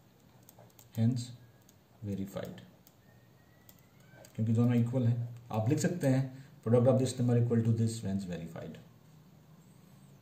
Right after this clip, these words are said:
थर्ड पार्ट में नंबर है थ्री थ्री सिक्स and फ़िफ़्टी फ़ोर। पहले इसका निकालते हैं प्राइम फैक्टर, थ्री थ्री सिक्स, टू से जा रहा है,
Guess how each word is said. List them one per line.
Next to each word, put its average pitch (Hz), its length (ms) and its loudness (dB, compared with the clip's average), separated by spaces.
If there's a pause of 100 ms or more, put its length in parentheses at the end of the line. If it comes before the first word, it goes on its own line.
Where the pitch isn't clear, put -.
थर्ड 185 320 8
पार्ट 170 220 10
में 175 80 10
नंबर 151 320 6
है 165 80 10 (140)
थ्री 185 260 4
थ्री 175 260 2
सिक्स - 320 0
and 143 120 4
फ़िफ़्टी 117 340 0
फ़ोर। 92 320 -6
पहले 120 140 4
इसका 135 180 2
निकालते 135 340 4
हैं 131 100 2
प्राइम 127 220 2
फैक्टर, 127 420 -4 (160)
थ्री 143 180 0 (100)
थ्री 131 200 0
सिक्स, - 440 -8 (1080)
टू 135 100 0
से 151 160 4
जा 135 140 6
रहा 131 140 4
है, 135 240 -2